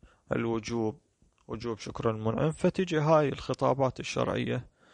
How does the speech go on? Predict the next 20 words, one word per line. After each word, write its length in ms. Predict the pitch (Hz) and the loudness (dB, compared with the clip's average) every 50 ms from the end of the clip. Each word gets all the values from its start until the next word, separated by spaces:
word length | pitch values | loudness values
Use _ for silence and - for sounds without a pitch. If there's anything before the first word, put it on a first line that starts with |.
| - - - - - _ _ - | -20 -20 -20 -20 -20 _ _ 6
والعقل 460 | - 120 120 - - 147 - 151 131 | 8 12 12 12 12 10 8 6 2
قلنا 280 | 123 143 151 143 127 120 | 2 2 0 2 0 -2
مو 200 | 120 127 151 160 | -2 -2 -4 -4
دائمًا 480 | 143 139 143 135 131 - - 120 117 117 | 0 2 2 2 2 2 -2 -2 -2 -2
يعني 460 | 113 113 117 113 117 113 113 107 - _ _ _ - - - _ _ _ _ - | -2 0 -2 -2 -2 -2 -4 -6 -8 _ _ _ -20 -20 -20 _ _ _ _ -10
مدارك 640 | 120 120 120 120 120 127 135 135 127 120 - - 120 | -6 -4 -2 0 2 2 2 2 2 0 0 0 0
حاضرة 680 | 117 - 127 127 131 131 123 131 127 123 127 127 127 - - | 4 6 8 10 10 8 8 4 2 4 2 2 0 -2 -8
بحيث 520 | 151 120 123 120 117 - 127 120 113 - | -14 -10 -10 -6 -2 0 0 0 -2 -4
يدرك 380 | 120 123 131 123 123 120 120 - _ _ | -6 -6 -6 -4 -4 -6 -6 -8 _ _
كل 180 | - 117 117 - | -6 -6 -6 -6
شيء، 280 | - - 120 113 - - _ _ _ _ _ - | -6 -6 -6 -6 -8 -10 _ _ _ _ _ 8
لا، 180 | 160 160 147 | 10 10 10
مرات 480 | 131 123 127 - 127 135 139 135 - 127 | 10 6 4 4 6 6 6 6 4 0
الشارع 560 | 123 - - 160 160 160 160 156 156 139 - | -6 -2 2 4 6 8 8 8 8 6 4
أصلًا 460 | - - 123 - - - 127 123 120 117 | 4 2 2 2 2 0 0 0 0 0
يحرك 480 | 113 - 131 127 - - 120 - - | 0 2 2 2 2 0 -2 0 2
المكلف 760 | 127 117 117 117 - - - 127 127 123 123 123 123 - - _ _ _ _ _ _ _ _ _ _ _ _ _ _ _ _ _ _ - | 0 2 0 -2 0 4 4 6 6 8 8 6 6 4 -4 _ _ _ _ _ _ _ _ _ _ _ _ _ _ _ _ _ _ -2
وإن 300 | - 135 131 - 135 131 | 2 4 4 4 4 0
كانت 420 | 117 - 135 127 123 120 117 - 120 | 0 4 6 6 6 6 6 4 2
القضية 600 | 113 - - 120 113 120 123 117 117 117 120 | 0 2 2 2 4 6 6 8 8 6 6